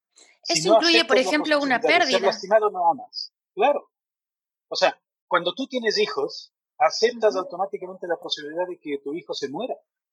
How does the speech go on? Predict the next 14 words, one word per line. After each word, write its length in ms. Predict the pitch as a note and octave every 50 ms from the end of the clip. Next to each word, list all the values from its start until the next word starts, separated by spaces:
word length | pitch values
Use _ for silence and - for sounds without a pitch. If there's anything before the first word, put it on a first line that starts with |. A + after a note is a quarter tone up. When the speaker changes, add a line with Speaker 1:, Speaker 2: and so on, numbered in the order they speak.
| _ _ _ _ _ _ _ _ _ _ _ _ _ _ _ _ _ _ _ _ _ _ _ _ _
Speaker 1:
Cuando 240 | - D#3+ D3+ D3+ E3
tú 120 | - A#3 A#3+
te 140 | - G3 -
casas, 420 | - A3 A3 - - B3 A3 A#3
Speaker 2:
Ujú. 160 | C#4+ D#4+ E4
Speaker 1:
aceptas 340 | - - G#4 G#4 G#4 - F#3+
la 80 | F3+ E3
posibilidad 360 | - E3+ - - E3 E3+ F#3+
de 80 | F#3+ F3+
que 100 | - E3
el 60 | F3
otro 180 | G3 F#3+ G3 E3
se 160 | - E3 C#3
muera. 260 | C#3 E3 A#3 C4+ -